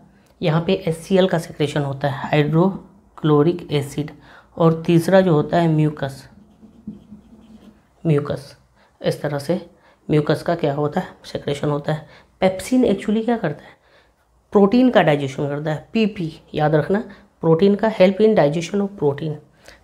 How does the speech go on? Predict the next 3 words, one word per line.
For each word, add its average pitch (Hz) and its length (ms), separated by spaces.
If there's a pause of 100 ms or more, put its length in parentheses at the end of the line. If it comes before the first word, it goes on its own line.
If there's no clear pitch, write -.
(100)
पेप्सिन 208 720 (760)
help 180 260 (160)
in 170 220